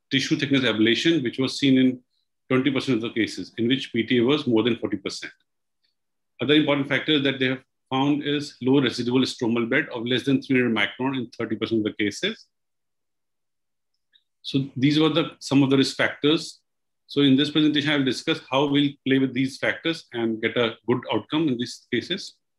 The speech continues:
So the common risk factors for ectasia are younger age, thin cornea, high myopia, thicker flap, and low residual stromal bed.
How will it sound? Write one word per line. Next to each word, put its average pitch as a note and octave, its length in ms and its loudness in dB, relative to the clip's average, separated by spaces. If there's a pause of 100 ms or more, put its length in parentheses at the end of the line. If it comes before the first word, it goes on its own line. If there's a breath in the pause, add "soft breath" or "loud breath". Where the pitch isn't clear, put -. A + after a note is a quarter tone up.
(920 loud breath)
So D3+ 240 2
the D3 100 -2
common D3+ 320 2
risk F3 160 -2
factors D#3+ 280 0
for E3 140 0
ectasia C#3+ 680 2
are C3 220 -4 (220)
younger B2+ 360 4
age, C#3+ 400 0 (400)
thin C#3+ 180 4
cornea, B2 500 0 (440)
high B2+ 160 2
myopia, B2+ 680 0 (460)
thicker C#3 280 0
flap, B2+ 400 -2 (100)
and B2+ 200 2
low C3+ 160 6
residual A2+ 380 0
stromal G2 480 -4
bed. E2 140 -10